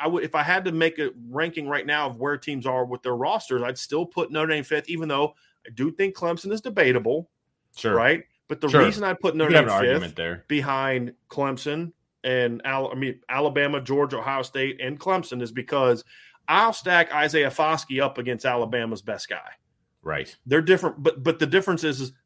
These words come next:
Speaker 1: they have Dallas Turner number two. They have, you know, these other guys three, four, and five, right? I'll stack Cam Hart up against anybody's best corner, but then they're number two, they're number three, <laughs> they're number four are better, right? And that's, you know,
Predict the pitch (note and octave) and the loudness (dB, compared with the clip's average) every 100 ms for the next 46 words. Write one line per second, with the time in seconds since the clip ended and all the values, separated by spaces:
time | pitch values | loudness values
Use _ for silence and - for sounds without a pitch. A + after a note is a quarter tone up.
0 | B2 D3 F#3 E3 D3+ C3 C#3+ C3+ A2+ - | 2 6 6 4 0 0 0 0 -4 -4
1 | C#3+ B2 G2+ F#2 F2+ - F#2+ D#2+ F#2+ D#3+ | -4 -2 -6 -8 -12 -14 -16 -4 2 4
2 | D#3+ D#3 C3+ - - _ D3 C3+ C3 C3 | 6 4 2 -4 -20 _ 0 2 2 2
3 | C#3+ D3+ C3 B2 A2 - D3+ D3+ B2+ G#2+ | 4 4 4 2 -2 -6 -2 0 -2 -4
4 | - D#3+ A#2+ A2 - F3 C3 F#2 G2+ A2 | 0 2 2 -2 -2 0 0 -4 -10 -14
5 | _ _ _ _ - B2 D3+ C3 E3 - | _ _ _ _ -2 2 2 0 -4 -4
6 | - E3 C#3+ - D#3+ C#3 D3 E3 D3+ - | -2 0 0 0 2 2 0 0 0 -2
7 | C3 B2 D3+ D#3+ D3 D3 B2 C#3 B2+ - | -8 -6 -4 -2 0 -4 -2 -4 -4 -4
8 | D#3+ A2 - _ _ _ _ _ - C#3 | -4 -4 -12 _ _ _ _ _ -6 -2
9 | D3+ D3+ E3+ E3+ D3+ C#3+ - F3+ B2+ C#3+ | 0 2 2 2 -2 -4 0 0 0 -2
10 | D3+ C3+ - - D#3+ C#3+ C3 D#3 C3+ B2 | -2 -4 -4 2 2 2 -2 -4 -4 -6
11 | - F#3 D3 G#2 F#2+ F#2 - F2 G#2 C#3 | -2 2 2 0 -4 -10 -10 -6 0 0
12 | C#3 - _ - D3 D#3 D#3+ - C3 _ | -2 -18 _ -6 -4 0 -2 -4 -10 _
13 | _ _ C#3 B2 A2 | _ _ -2 0 -2